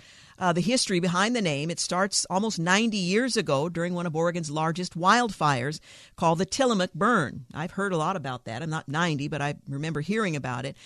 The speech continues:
Around noon on the fourteenth of August in nineteen thirty-three,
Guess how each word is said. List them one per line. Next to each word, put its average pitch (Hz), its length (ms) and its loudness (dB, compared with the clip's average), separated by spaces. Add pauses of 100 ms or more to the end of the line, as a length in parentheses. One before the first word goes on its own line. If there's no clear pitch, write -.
(280)
Around 226 360 8
noon 233 360 6
on 175 180 6
the 160 80 0
fourteenth 233 500 0
of 214 100 0
August 151 420 0
in 160 140 0
nineteen 240 500 2
thirty-three, 202 800 0